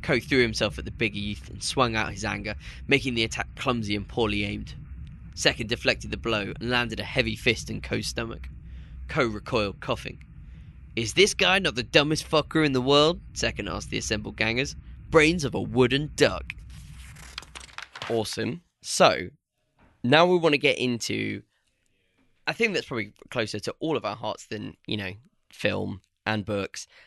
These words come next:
and all that other stuff, is games. So, car combat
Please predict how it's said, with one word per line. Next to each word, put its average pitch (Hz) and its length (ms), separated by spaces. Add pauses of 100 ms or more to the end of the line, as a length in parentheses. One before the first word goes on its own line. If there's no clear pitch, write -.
(140)
and 117 120
all 107 80
that 101 120
other 98 140
stuff, 101 420 (480)
is 131 160
games. 101 540 (180)
So, 131 300 (160)
car 170 360
combat 117 600